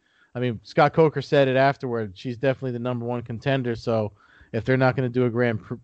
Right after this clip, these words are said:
Grand Prix, then Blenko's got, got, gotta get her shot against Cyborg. But women's, women's goat of, uh, M M A.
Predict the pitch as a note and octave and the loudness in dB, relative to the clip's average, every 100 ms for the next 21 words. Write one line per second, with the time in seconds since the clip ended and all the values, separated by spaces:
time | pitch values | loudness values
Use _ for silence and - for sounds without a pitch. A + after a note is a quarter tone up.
0 | _ A2+ B2 A#2 - C#3 A#2+ A2 G2 A#2 | _ -4 -2 0 2 2 4 0 -2 -4
1 | A#2 A#2 A2 G#2 A#2 G#2+ G2 A2+ A2 - | -4 -2 -4 0 0 2 2 0 0 -6
2 | - A2 G#2+ G#2+ G#2 G2+ - A2+ G#2 G#2 | -2 -2 0 -2 -2 -4 0 2 2 -4
3 | - _ _ _ _ _ _ _ - - | -8 _ _ _ _ _ _ _ -20 -20
4 | _ _ _ _ _ _ _ _ - A#2 | _ _ _ _ _ _ _ _ -8 -6
5 | A2+ G#2+ F#2+ G#2 G2 - _ _ _ _ | -4 -4 -2 -4 -6 -12 _ _ _ _
6 | _ _ - B2+ B2 A2+ G#2+ B2 B2+ C#3 | _ _ -4 -2 0 -2 -6 -4 2 2
7 | C#3 C3+ A#2 G#2+ C#3+ C3+ C3+ B2 A2 A#2 | 4 0 -2 0 4 6 4 2 0 2
8 | A2+ A2 G2+ - A#2+ A2+ A#2 A#2 | 4 2 -2 -8 -6 -4 -2 -2